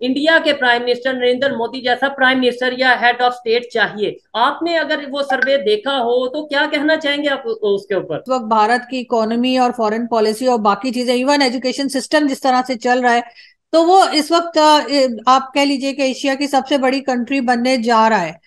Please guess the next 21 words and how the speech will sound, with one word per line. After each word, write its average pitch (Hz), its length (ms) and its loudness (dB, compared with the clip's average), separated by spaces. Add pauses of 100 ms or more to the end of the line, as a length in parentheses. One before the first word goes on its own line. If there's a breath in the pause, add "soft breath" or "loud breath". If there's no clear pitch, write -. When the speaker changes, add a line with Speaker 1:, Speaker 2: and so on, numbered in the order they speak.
(240 soft breath)
Speaker 1:
यस, 196 100 0
Speaker 2:
उससे 285 120 0
Speaker 1:
जी। 294 60 -2
Speaker 2:
पहले 269 180 4
हम, 269 240 2
अ, 254 120 2
चाइना, 262 440 2
चाइना 254 320 2
का 262 100 -2
नाम 240 260 -2
सुनते 233 380 -4
थे 247 100 0
बचपन 220 380 -4
से, 247 120 0
अब 240 100 4
वो 247 100 2
चाइना 240 340 0
को 247 100 0
लोग 254 220 0
भूल 220 180 2
गए 262 260 -2